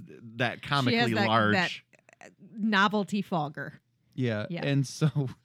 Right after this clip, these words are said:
Speaker 3: <laughs>
Speaker 2: Well, and this is when we learn the Jimmermans are coming for dinner.
Speaker 3: Dinner. We
Speaker 1: Because
Speaker 3: also
Speaker 1: of course they are.
Speaker 3: We
Speaker 2: We
Speaker 3: also
Speaker 2: are in a vaudeville scene. I'm sorry, Matt. Yes, go ahead.
Speaker 3: I was just gonna say, w-, we learned that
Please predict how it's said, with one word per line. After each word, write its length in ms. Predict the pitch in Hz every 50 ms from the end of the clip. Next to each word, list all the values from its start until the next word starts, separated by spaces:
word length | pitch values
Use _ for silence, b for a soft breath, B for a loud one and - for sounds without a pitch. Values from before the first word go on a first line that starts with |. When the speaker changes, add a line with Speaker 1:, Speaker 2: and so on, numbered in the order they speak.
| - -
Speaker 3:
<laughs> 300 | - - - - - -
Speaker 2:
Well, 120 | - 320 302 -
and 120 | 277 285
this 200 | 320 370 - -
is 100 | 403 311
when 160 | 302 269 233
we 120 | 220 220 220
learn 420 | 247 302 311 277 226 208 214 - B B B B B
the 180 | 247 277 403 403 320
Jimmermans 800 | 240 196 240 381 466 480 508 453 359 285 254 262 302 320 302 339
are 120 | 370 403
coming 460 | - - - - 247 226 254 311 339 330
for 200 | - 403 427 415 381 -
dinner. 180 | - 466 539 571
Speaker 3:
Dinner. 440 | - - - 165 123 104 101 101 - _ _ _ _ _
We 80 | 156 147
Speaker 1:
Because 180 | 156 156 196 160
Speaker 3:
also 340 | 160 180 151 143 180 170 160 165
Speaker 1:
of 60 | -
course 420 | - - 214 135 123 143 170 - - -
they 160 | 208 208 208
are. 460 | 202 208 247 247 277 294 294 294 262 - _ _ b b b b b b b -
Speaker 3:
We 180 | 147 143 160 -
Speaker 2:
We 140 | 311 339 381
Speaker 3:
also 100 | 392 403
Speaker 2:
are 40 | 403
in 100 | 381 339
a 100 | 285 254
vaudeville 540 | 202 185 196 190 196 190 165 180 160 165
scene. 400 | 170 - - 185 160 170 160 160 -
I'm 120 | - 202 170
sorry, 260 | - 269 240 208 196
Matt. 300 | 202 202 180 165 160 - - - -
Yes, 260 | 220 214 165 - -
go 220 | - - 247 240 240
ahead. 340 | 226 226 196 165 160 160 - _ _ b b b b b b b
Speaker 3:
I 80 | - 185
was 60 | 190 190
just 160 | 202 185 196
gonna 160 | 208 190 185
say, 280 | 160 160 180 170 165 175
w-, 200 | - - 117 -
we 400 | - 185 180 175 165 170 185 190
learned 380 | 185 175 175 170 175 175 175 160
that 220 | 160 156 151 143